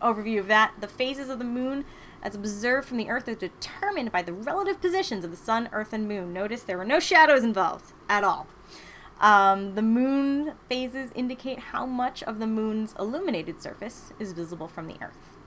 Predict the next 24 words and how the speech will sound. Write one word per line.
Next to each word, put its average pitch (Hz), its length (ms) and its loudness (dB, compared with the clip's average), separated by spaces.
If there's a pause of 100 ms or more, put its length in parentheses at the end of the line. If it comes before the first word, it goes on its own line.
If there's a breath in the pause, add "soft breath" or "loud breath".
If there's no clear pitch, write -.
(100)
So - 140 -18 (100)
half 254 240 4
the 311 80 -4
moon's 311 220 -2
always 320 240 0
lit. 311 260 8 (800 loud breath)
It 196 160 -6
just 220 440 0
depends, 208 880 -4
uh, 185 300 -2
the 196 80 -4
phase 220 460 -2 (240)
is 196 140 -6
dependent 196 800 -6
on 175 440 0 (200)
how 196 120 -4
much 196 280 -4
of 175 200 -8
that 170 300 -4
lit 185 240 -6
side 165 440 -6
we 165 160 -10
see. - 360 -16 (1080)
So, - 100 -14